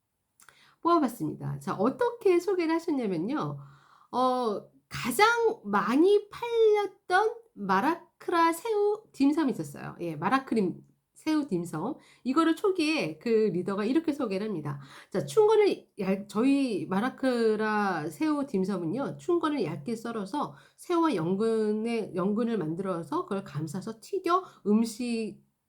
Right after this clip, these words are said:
나오-, 음식입니다.라고 소개를 합니다. 아주 사실적으로 "춘권을 얇게 썰었다. 이거 정말 정성을 들였다."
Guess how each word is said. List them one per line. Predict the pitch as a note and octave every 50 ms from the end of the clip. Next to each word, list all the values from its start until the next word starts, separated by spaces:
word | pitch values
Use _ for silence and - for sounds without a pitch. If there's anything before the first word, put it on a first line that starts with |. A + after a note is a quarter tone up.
| _ _ _ _ _ _ _ _ _ _ - C4 A#3+
나오-, | F#3+ E3+ E3+ G3 G#3 - - F#3+
음식입니다.라고 | A3+ C4 C4 C4 B3+ A3+ F#3 D#3+ D3+ C#3+ D#3 E3+ E3+ D#3+ E3+ E3 G3+
소개를 | D4 D4+ D4 C#4 B3+
합니다. | G3 D#3 C#3+ C#3 C#3+ C#3 - - - - -
아주 | A3+ C4 C4+ F4+ F4+
사실적으로 | F#4+ G#4 F#4+ G4 F#4 F#4 D4+ C#4 B3+ B3+ C#4 F4 G#4 A4 - - - - _
"춘권을 | - - - A4+ A4+ A4+ A4 G#4 F#4+
얇게 | - - F4 - A#4+
썰었다. | A#4+ A#4 F4+ D4 C4+ - - F3+ E3 C#3+ - - -
이거 | - E4+
정말 | E4 - - A4 B4+ C5 A#4+
정성을 | - D#4+ D#4 E4 G4 F#4 D#4+
들였다." | D4+ A#3 A3 G#3+ - - F3 D3+